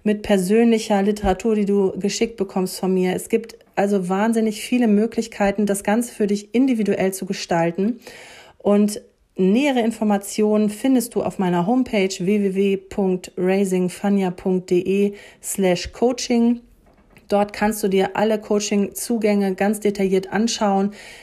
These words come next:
kannst die Buchung vornehmen, wenn du möchtest. Und du kannst auch jederzeit bei mir ein Probecoaching buchen. Das ist völlig kostenfrei und ganz unverbindlich. Du findest den Link dazu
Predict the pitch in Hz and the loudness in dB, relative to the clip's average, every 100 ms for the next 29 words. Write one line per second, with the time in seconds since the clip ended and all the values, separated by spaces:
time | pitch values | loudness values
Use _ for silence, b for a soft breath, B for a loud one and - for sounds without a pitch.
0 | B - 220 226 - - 185 202 190 254 | B -2 0 0 -2 -10 -2 0 2 -2
1 | 262 226 214 - 220 214 208 208 202 202 | 0 -2 0 -2 0 2 2 4 4 2
2 | 202 - 202 196 - B B B B 208 | 0 -2 -2 -2 -8 B B B B 2
3 | 233 254 - - - 214 208 - 208 233 | 2 2 -2 -10 -6 -6 -4 0 0 0
4 | - - 185 - - 214 254 226 - 208 | -4 -4 -4 -4 -4 -2 0 -2 -2 -2
5 | 196 202 202 190 190 185 185 185 180 _ | 0 -2 -2 0 2 2 2 0 -4 _
6 | _ 175 175 170 - 240 226 214 214 208 | _ -4 -2 -4 0 0 0 -2 -4 0
7 | 202 180 196 196 190 185 180 170 - - | -2 0 -2 -2 -2 -2 -2 -6 -8 -4
8 | 208 202 202 - - - 208 - 202 - | -2 -2 -4 -8 -12 -8 -8 -4 -6 -6
9 | - 180 185 190 B B B B - 180 | -4 -2 -2 -4 B B B B -2 0
10 | 175 - - 208 220 - 208 208 185 190 | 0 -2 0 2 2 0 0 0 0 0
11 | 190 190 185 - 202 240 226 214 190 208 | 2 0 -2 -4 -2 0 0 0 0 2
12 | 269 226 208 - 214 208 | 0 0 -2 -2 -2 0